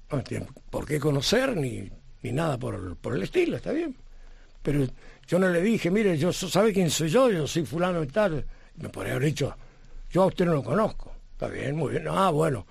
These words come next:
me presento". Cosa que él mismo se encarga más adelante de desmentir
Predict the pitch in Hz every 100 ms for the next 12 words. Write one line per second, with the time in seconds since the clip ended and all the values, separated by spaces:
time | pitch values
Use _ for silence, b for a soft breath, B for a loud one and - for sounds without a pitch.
0 | B B - 139 135 190 147 - - -
1 | - - - - - - - B B B
2 | B B B B - 262 262 240 160 226
3 | 240 220 254 226 190 175 156 - 220 190
4 | 170 190 - 180 175 196 170 170 143 127
5 | 135 135 175 185 127